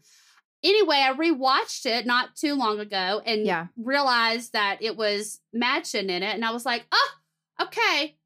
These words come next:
Speaker 1: Crossover I didn't know I needed."
Speaker 2: Epic
Speaker 1: And so,
Speaker 2: crossover,
Speaker 1: yeah.
Speaker 2: yeah.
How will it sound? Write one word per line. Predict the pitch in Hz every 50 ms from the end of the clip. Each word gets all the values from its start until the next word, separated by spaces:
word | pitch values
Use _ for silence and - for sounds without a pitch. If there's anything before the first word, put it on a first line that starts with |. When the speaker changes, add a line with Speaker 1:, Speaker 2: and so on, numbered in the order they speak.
| _ _ _ _ _ _ _ _ _ -
Speaker 1:
Crossover | - - 294 277 277 269 - 294 269 269 277 294 277 262
I | 226 220
didn't | 208 208 - 214 208 220 220 226
know | 226 214 214 220
I | 214 226
needed." | 214 202 196 220
Speaker 2:
Epic | 285 - - 554 480 - -
Speaker 1:
And | 233 202 185
so, | 180
Speaker 2:
crossover, | 180 254 226 208 208 - 180 170 175 170
Speaker 1:
yeah. | 175 180 208 294 359 440
Speaker 2:
yeah. | 427 240 190 180 165 160 165 170 185